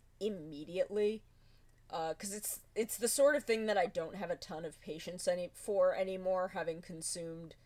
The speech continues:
years worth of media in my lifetime.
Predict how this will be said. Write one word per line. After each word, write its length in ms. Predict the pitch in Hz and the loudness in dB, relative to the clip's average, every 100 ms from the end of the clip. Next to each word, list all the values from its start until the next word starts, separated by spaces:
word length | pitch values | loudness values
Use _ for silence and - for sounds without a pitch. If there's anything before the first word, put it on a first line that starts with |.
| - - | -20 -20
years 800 | - 190 175 185 190 190 196 196 | -18 -14 -12 -8 -4 -2 -2 -4
worth 300 | 185 196 208 | -2 -2 -2
of 140 | 190 190 | -6 -6
media 460 | 185 180 196 190 | -6 -2 6 6
in 180 | 180 190 | 6 2
my 140 | 185 | -2
lifetime. 640 | 180 180 190 - 202 202 | 2 2 2 0 -2 0